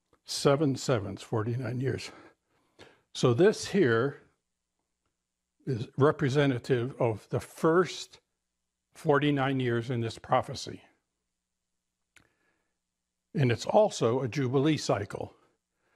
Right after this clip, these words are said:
Leviticus twenty-five, verse eight, "Count off seven Sabbath years."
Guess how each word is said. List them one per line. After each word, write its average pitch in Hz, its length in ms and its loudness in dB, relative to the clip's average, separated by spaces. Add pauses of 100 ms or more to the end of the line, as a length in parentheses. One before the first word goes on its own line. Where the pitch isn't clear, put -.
(280)
Leviticus 143 560 0
twenty-five, 143 560 0
verse 131 240 -6
eight, 135 220 -2 (440)
"Count 165 300 0
off 143 240 0
seven 185 720 -2 (240)
Sabbath 139 540 -2
years." 104 400 -12